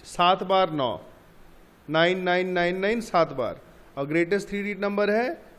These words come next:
नाइन नाइन नाइन। तो आप दोनों को डिवाइड करोगे, सात बार नौ को तीन बार नौ से डिवाइड करोगे, नाइन हंड्रेड नाइंटी नाइन। डिवाइड करके जो आपका रिमाइंडर बचेगा देखना, रिमाइंडर को सात बार नौ जो है उससे माइनस करोगे आप।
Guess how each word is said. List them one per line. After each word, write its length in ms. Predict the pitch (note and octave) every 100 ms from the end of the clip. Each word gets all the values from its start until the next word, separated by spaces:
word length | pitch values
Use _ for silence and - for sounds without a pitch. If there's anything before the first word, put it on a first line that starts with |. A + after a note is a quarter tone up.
| -
नाइन 320 | D3+ E3 F#3
नाइन 300 | F3+ F#3 F#3
नाइन। 380 | D3+ B2+ F2+ - - - - - -
तो 60 |
आप 100 | F3
दोनों 260 | D#3+ G3 G#3
को 100 | A3
डिवाइड 380 | F#3+ F#3+ G3 F3
करोगे, 580 | D#3 B2 G2 A2 B2
सात 280 | - E3 E3
बार 220 | F3 F#3
नौ 200 | F3+ F3
को 420 | F#3 A#3 C4 F4+ -
तीन 180 | F#3 F#3
बार 120 | F3+
नौ 180 | F3 E3+
से 100 | G#3+
डिवाइड 320 | E3+ D#3 E3
करोगे, 280 | F3 F#3 G3+
नाइन 220 | E3+ E3
हंड्रेड 200 | E3+ F3
नाइंटी 240 | E3+ E3
नाइन। 360 | E3 F#3 B3+ C#4+ - - - - -
डिवाइड 480 | C#3 C#3+ F#3+ C#4 A3
करके 480 | A#3+ A#3+ G3+ D#3 D#3 F3+ - - - - - - - B2+
जो 160 | D#3+
आपका 340 | F#3+ F#3+ G#3+ G#3+
रिमाइंडर 500 | F3 F3+ G3+ A3+ B3
बचेगा 360 | G#3 F3+ F3
देखना, 580 | D3 D3 D#3 D#3+ G#3 C#4+ - - - -
रिमाइंडर 520 | C#3 D#3+ F#3 G3+ A3+
को 300 | A3+ A#3 C4+
सात 300 | D4 F#3+ E3+
बार 300 | F3+ G3 G#3
नौ 280 | F3+ F3 F3+
जो 140 | G3+ G#3
है 100 | G3+
उससे 220 | G3 F3+
माइनस 400 | F3+ D3+ D#3 D3+
करोगे 340 | C#3 A#2 G#2
आप। 160 | G2+ F#2+